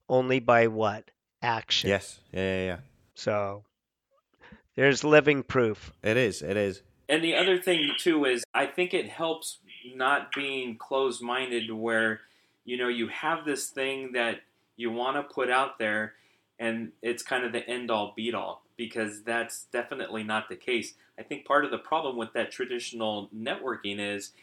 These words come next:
Speaker 3: is they were never looking to adapt, um, because they were such, you know, a, a great thing,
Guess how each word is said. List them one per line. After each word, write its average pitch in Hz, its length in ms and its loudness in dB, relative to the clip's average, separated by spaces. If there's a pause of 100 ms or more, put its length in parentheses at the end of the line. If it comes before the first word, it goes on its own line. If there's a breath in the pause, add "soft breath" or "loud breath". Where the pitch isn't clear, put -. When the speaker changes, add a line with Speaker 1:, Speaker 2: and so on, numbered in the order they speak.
(220 soft breath)
Speaker 3:
is 120 260 -4 (100)
they 139 120 0
were 131 160 -2
never 151 280 -4
looking 135 400 -10
to 120 200 -6
adapt, 104 540 -6 (480)
um, 107 440 -2
because 117 380 -4
they 120 80 0
were 110 100 -2
such, - 540 -6 (480)
you 127 100 -6
know, 123 440 0
a, 117 140 0 (300)
a 110 200 0 (100)
great 120 420 -2 (100)
thing, 113 460 -4